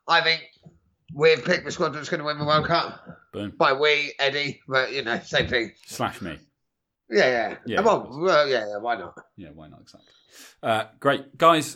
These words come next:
Speaker 2: thank you so much for tuning in. Obviously, yeah, short, short and sweet this week,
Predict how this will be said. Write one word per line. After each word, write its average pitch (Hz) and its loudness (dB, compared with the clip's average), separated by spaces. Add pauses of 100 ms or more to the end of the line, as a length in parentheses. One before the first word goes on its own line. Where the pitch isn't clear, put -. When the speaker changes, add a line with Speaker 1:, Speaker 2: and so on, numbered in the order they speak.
(100)
Speaker 2:
thank 165 -4
you 170 -8
so 156 0
much - -6
for 117 -8
tuning 113 -6
in. 131 -6 (240)
Obviously, 123 -6
yeah, 107 -6 (100)
short, - -6
short - -6
and 131 -6
sweet 127 -2
this 120 -10
week, - -6